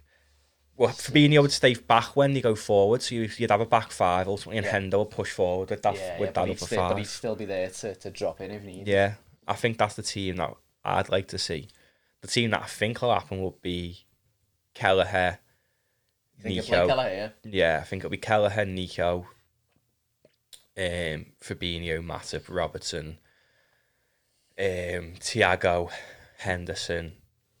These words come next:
Speaker 1: um, Mane, Minamino, Shaqiri, Salah.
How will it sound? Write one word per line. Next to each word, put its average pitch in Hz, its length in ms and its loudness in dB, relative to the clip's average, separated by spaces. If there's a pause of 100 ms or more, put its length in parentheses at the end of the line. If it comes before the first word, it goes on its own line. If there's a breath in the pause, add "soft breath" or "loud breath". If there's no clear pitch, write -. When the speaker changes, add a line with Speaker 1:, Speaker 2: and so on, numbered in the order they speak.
(840)
Speaker 1:
um, 87 720 -6 (1300)
Mane, 90 640 0 (440)
Minamino, 87 800 -6 (560)
Shaqiri, 87 600 -8 (100)
Salah. - 420 -10